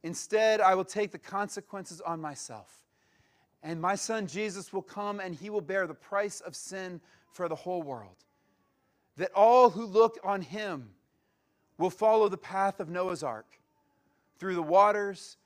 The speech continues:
through the death, through his death, through the water, through his resurrection to new life, that they may carry out God's command to be fruitful and multiply in the freedom and peace that God has taken the consequences on himself.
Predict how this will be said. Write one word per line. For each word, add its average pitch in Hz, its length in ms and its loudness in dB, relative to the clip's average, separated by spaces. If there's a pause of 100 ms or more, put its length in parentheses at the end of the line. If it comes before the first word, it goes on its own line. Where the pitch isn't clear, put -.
(300)
through 180 140 -8
the 156 80 -6
death, 202 480 2 (520)
through 190 140 -4
his 180 180 -2
death, 208 280 4
through 208 120 -10
the 185 80 0
water, 196 400 4
through 180 180 -10
his 151 140 -10
resurrection 185 680 -2
to 180 80 -16
new 180 160 -12
life, 127 340 -10 (320)
that 156 100 -12
they 180 140 -4
may 170 140 -4
carry 220 520 0
out 208 300 4
God's 190 300 0
command 180 460 -8
to 151 60 -20
be 160 120 -12
fruitful 190 500 -12
and 156 140 -12
multiply 165 640 -6 (520)
in 185 140 -6
the 175 80 -6
freedom 196 600 -4
and 151 160 -12
peace 190 340 -16
that - 240 -16
God 196 380 0
has 135 120 -20 (120)
taken 190 260 -10
the 180 60 -12
consequences 180 680 -12
on 175 120 -6
himself. 127 500 -12